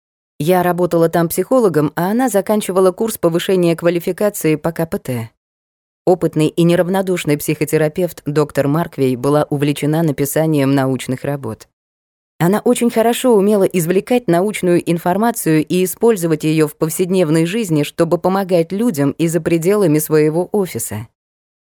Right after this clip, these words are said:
За время работы в Центре по лечению О К Р и тревожных расстройств мы в соавторстве с доктором Аликом Поллардом и доктором Шерил Кармин написали книгу "Умирающий от смущения.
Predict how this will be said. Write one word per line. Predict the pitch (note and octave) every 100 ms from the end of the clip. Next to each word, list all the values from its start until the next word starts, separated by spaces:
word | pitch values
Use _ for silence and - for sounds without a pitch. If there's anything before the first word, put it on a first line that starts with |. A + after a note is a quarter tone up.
| _ _ _ _ -
За | C#3+
время | D#3 G3 F3+
работы | E3+ E3+ F3 E3
в |
Центре | - G3+ G3+ D3+
по | C#3+ D#3
лечению | D#3+ D#3+ D#3+ D3+ D3 -
О | D3+
К | D3+
Р | D3+ F3+ E3
и | D3
тревожных | - D3 D3 C#3 C3+
расстройств | C#3+ D3 - G3+ F#3 - -
мы | E3 F#3
в | -
соавторстве | D3+ D#3 - D3+ - D3+
с |
доктором | D3 D#3 - C#3+ C#3+ -
Аликом | D3+ C3+ - C#3
Поллардом | C#3+ G3 E3 C3 B2+ C3
и | D3+
доктором | C#3 D#3+ - D3 D3
Шерил | - D3 C#3+ C#3+
Кармин | G#3+ G3 D3+ C#3 -
написали | D3 - D#3+ D#3+ D#3+
книгу | D#3+ G3+ G#3 D3 -
"Умирающий | D3 D#3+ E3+ F3+ E3+ -
от | F3 E3
смущения. | - G#3 - C#3+ B2+ B2 B2